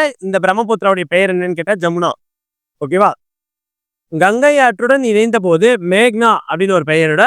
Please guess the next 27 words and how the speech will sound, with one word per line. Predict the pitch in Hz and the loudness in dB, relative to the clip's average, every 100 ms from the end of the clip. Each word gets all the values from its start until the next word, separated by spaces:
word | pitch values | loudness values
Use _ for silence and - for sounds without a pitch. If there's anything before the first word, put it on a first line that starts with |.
| 262 | 4
அழைக்கப்படுகிறது. | 185 165 147 143 127 117 113 _ _ _ 208 | 2 -2 -4 -6 -6 -8 -12 _ _ _ -2
இதனுடைய | 240 262 247 - | 0 0 -2 0
கிளையாறுகள் | 269 294 262 208 226 226 _ | 0 2 2 0 -2 -4 _
திஸ்தா, | - 214 - 240 233 | -6 -6 0 2 2
மனாஸ், | 185 196 214 214 190 | 0 0 0 0 0
பராக், | 190 208 175 | 2 0 -4
சுபன்ஸ்ரீ, | 165 175 185 165 180 151 _ _ _ | -12 -4 -4 -4 -8 -8 _ _ _
இதெல்லாமே | 156 190 208 240 240 240 | -2 0 2 2 2 0
எதுனா | 196 247 | 2 2
இதனுடைய | 233 180 165 | 2 -2 -4
கிளையாறுகள்னு | 190 220 196 151 131 151 | -2 2 2 0 -4 -4
அர்த்தம். | 123 - _ _ _ | -6 -10 _ _ _
அடுத்தது | 165 247 262 240 220 | -2 -2 0 0 0
இது | 196 | -4
இந்தியாவின் | 202 220 262 247 220 - | -4 0 2 2 -2 -4
சிகப்பு | 226 269 - 269 | -2 -2 -2 -2
நதி | 247 202 | 0 0
என்று | 202 180 170 | 0 0 0
அழைக்கப்படுகிறது. | 165 175 160 151 175 208 | 0 -2 -4 -4 -2 -2
ரொம்ப | 147 160 185 | -2 -2 -2
ரொம்ப | 180 202 | 0 0
இம்பார்ட்டன்ட் | 180 156 156 143 123 | 0 0 -2 -2 -8
பா. | 113 _ _ _ | -10 _ _ _
Red | 180 269 254 | 0 0 0
River | 277 233 254 254 | -2 0 2 2
of | 247 196 | 0 -6
India | 214 226 247 | -6 0 2